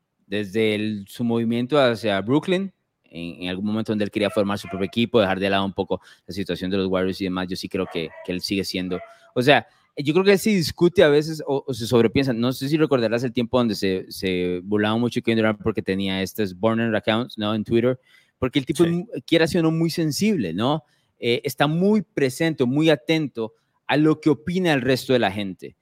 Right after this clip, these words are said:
Speaker 1: Y yo creo que eso le afecta en, en demasía, y eso es precisamente donde entra el problema de decir, es su legado,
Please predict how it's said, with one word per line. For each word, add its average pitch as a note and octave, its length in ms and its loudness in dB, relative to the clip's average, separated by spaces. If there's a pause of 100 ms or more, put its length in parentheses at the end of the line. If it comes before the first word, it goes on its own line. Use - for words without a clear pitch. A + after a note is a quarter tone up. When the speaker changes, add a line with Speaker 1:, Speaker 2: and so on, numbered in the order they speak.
(160)
Speaker 1:
Y A#2 120 -8
yo C3 100 -4
creo D#3 180 -2
que - 380 0 (240)
eso C#3+ 240 0
le D3+ 80 6
afecta B2+ 560 0
en, A#2 100 -8
en A2+ 160 -6
demasía, G#2+ 500 0
y A2+ 180 2
eso A#2 200 0
es C#3 140 -4
precisamente C#3 760 -2
donde B2+ 320 0
entra A2+ 380 -2 (360)
el B2 160 -4
problema C#3+ 540 2
de B2+ 80 0
decir, A#2+ 460 -2 (600)
es - 480 -4 (120)
su - 280 -4
legado, C#3 600 2